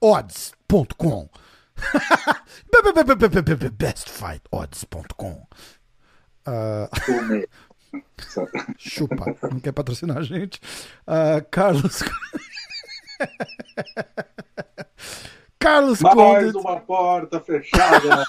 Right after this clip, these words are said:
Speaker 1: <laughs> Aê! Carlos Condit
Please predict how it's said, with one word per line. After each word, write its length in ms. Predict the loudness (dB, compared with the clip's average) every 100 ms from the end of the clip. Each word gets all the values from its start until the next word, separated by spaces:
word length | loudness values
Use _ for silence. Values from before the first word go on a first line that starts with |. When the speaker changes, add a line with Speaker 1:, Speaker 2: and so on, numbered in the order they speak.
| -2
Speaker 1:
<laughs> 120 | 0
Aê! 1800 | -2 0 2 4 4 4 2 0 -2 -2 -2 -4 -2 -2 -4 -8 -8 -10 -10 -18 -14 -14 -12 -12 -12 -12 -14 _ -20 -20 -20 -20 -20 _ _ _ _ _ _ _ _ _
Carlos 380 | 2 4 2 0
Condit 640 | 0 2 4 2 -2 -6